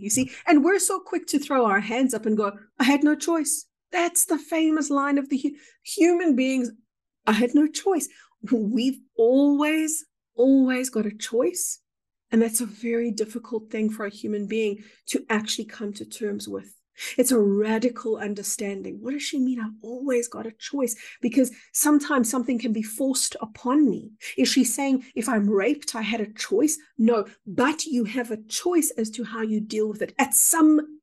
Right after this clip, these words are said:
Speaker 1: level. At some level, you've got choice. And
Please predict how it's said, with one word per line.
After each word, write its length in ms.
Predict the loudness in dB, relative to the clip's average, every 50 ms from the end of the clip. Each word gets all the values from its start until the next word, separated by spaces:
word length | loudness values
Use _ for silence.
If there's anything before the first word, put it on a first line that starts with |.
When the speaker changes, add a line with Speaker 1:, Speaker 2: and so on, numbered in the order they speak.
| -2
Speaker 1:
level. 520 | 0 2 4 4 2 2 -2 -8 -8 -10 -16 _ _ _ -4
At 160 | -2 2 4
some 380 | 4 4 6 6 6 6 6
level, 300 | 6 4 4 2 -2 -6 -8 -18 _ -2
you've 160 | -2 -2 0
got 180 | -2 -4 -4
choice. 260 | -4 -2 0 0 0 0 -6 -8 -2
And 160 | -2 -2 0